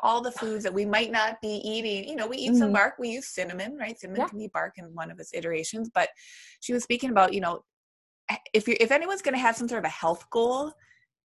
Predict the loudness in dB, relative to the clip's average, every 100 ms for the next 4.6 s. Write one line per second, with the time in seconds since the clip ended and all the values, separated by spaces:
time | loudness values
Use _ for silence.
0 | -4 0 2 0 -4 -6 -8 -12 _ _
1 | _ _ _ -6 -6 -6 -8 -4 -6 -4
2 | -8 -8 -14 -14 -16 -14 -16 _ -20 _
3 | -10 -8 -4 -6 -6 -8 -6 -8 -12 _
4 | _ _ _ -12 -12